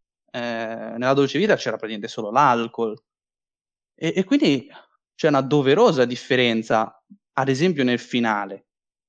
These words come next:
Cioè, se nella Dolce Vita, eh, lui accettava di rimanere in questa borghesia, eh, tossica, vacua e mondana,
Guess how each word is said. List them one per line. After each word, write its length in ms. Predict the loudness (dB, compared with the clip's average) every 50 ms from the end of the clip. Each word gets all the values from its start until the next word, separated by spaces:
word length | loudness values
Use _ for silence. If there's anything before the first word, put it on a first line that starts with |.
| _ _ _ _ _ _ _ _ _ _ _ _ _ _ _ _
Cioè, 300 | _ -4 0 2 2 2
se 260 | 0 -2 0 2 2 4
nella 220 | 4 4 4 4
Dolce 340 | 2 2 0 -2 -4 -10 -12
Vita, 500 | -10 -6 -6 -6 -4 -4 -6 -8 -8 _ _ _ _ _ _ _
eh, 600 | -8 -6 -6 -4 -4 -6 -6 -6 -6 -6 -8 -6 -4
lui 260 | -2 0 0 0 -2 -2
accettava 1120 | -2 -4 -4 -4 -4 -4 -4 -4 -2 _ 2 4 6 6 4 4 4 2 0 0 -4 -12 _ _ _ _ _ _ _ _ _ _ _ _ _
di 220 | _ -6 -4 -2 0
rimanere 640 | 2 2 2 2 2 2 2 2 0 0 -2 -4
in 200 | -4 -4 -6 -6
questa 380 | -2 -2 -2 -2 0 0 0 0
borghesia, 1120 | 2 0 -2 0 0 0 0 0 0 -2 -2 0 0 2 2 4 4 4 2 0 -2 -6
eh, 680 | -8 -8 -6 -6 -6 -8 -8 -10 -10 -12 -12 -14 -14 -2
tossica, 760 | 0 2 2 2 0 -2 -6 -8 -8 -6 -2 -2 -4 -4 -4 -12 _ _ _ _ _ _
vacua 800 | -4 0 2 4 4 2 2 -2 -4 -4 0 2 2 2 2 -2 -6 _ _ _
e 100 | _ -4 -2
mondana, 760 | 0 0 0 0 2 2 2 2 0 -2 -4 -6 -8 -8 -10